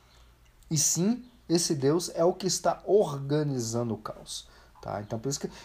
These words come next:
e aí, uma desses componentes dessa separação,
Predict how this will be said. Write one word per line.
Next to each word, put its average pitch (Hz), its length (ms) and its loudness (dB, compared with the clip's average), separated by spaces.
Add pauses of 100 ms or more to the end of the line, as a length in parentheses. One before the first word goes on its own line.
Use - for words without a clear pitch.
e 170 120 6
aí, 160 200 10
uma 180 220 0
desses 143 340 -2
componentes 120 540 -2
dessa 110 640 -4 (480)
separação, 135 1200 2